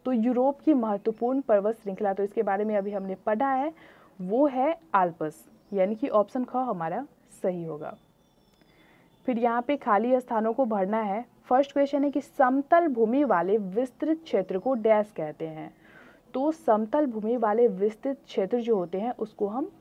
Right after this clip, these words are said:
मैदान कहते हैं। सेकंड क्वेश्चन है कि हिमालय एवं आल्प्स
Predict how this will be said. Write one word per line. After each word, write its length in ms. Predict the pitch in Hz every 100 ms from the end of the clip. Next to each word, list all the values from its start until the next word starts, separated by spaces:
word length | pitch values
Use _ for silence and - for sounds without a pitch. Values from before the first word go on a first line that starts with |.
| -
मैदान 420 | 185 175 151 151
कहते 340 | 151 151 156
हैं। 180 | 156 - - _ _ - _ - -
सेकंड 320 | 269 311 311
क्वेश्चन 360 | 285 277 285 277
है 100 | 269
कि 120 | 277
हिमालय 480 | 247 202 175 202 226
एवं 300 | 220 226 233
आल्प्स 380 | 214 233 233 175